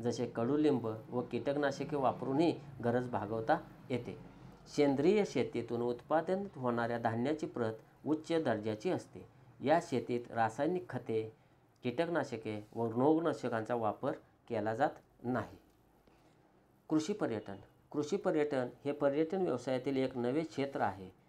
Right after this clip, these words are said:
उष्ण कटिबंधीय देशामध्ये विविध प्रकारची कृषी उत्पादने होतात. त्यामुळे कृषी पर्यटनास मोठा वाव आहे.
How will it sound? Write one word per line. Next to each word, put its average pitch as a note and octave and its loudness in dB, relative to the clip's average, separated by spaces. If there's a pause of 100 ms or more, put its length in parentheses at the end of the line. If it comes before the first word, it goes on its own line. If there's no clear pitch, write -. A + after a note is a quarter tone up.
(200)
उष्ण D#3 2
कटिबंधीय C3+ 0
देशामध्ये B2 0
विविध B2+ 4
प्रकारची C3 0
कृषी A#2 -4
उत्पादने A2+ 0
होतात. G2 -8 (440)
त्यामुळे C#3+ 4
कृषी C3+ -2
पर्यटनास B2 -2
मोठा A#2+ 0
वाव A#2+ 4
आहे. G2 -2